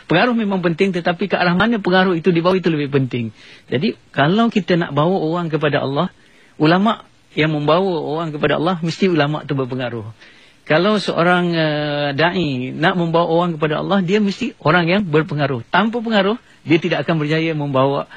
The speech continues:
orang kepada Allah, kepada matlamatnya. Jadi bukan soal pengaruh tu, tetapi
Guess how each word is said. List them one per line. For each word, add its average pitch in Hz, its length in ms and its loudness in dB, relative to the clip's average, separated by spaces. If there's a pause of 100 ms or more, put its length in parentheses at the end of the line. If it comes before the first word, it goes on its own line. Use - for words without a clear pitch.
(140)
orang 147 400 0
kepada 135 320 0
Allah, 147 400 -2
kepada 135 240 0
matlamatnya. 123 800 -6
Jadi 160 240 2
bukan 160 240 2
soal 165 400 0
pengaruh 190 400 2
tu, 139 80 -6
tetapi 147 480 -4